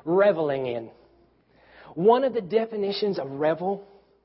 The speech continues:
is to get great pleasure from. It is in that sense that we revel in God's glory in Christ. When we find our highest joy, pleasure, satisfaction in knowing God,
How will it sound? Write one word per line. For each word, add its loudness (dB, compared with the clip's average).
is -6
to -10
get -8
great 0
pleasure 0
from. -10
It 0
is -2
in -8
that -10
sense -2
that -4
we 2
revel 2
in -4
God's -2
glory 4
in -2
Christ. -8
When 2
we 0
find 0
our 4
highest 2
joy, 2
pleasure, 2
satisfaction -2
in -4
knowing 2
God, -4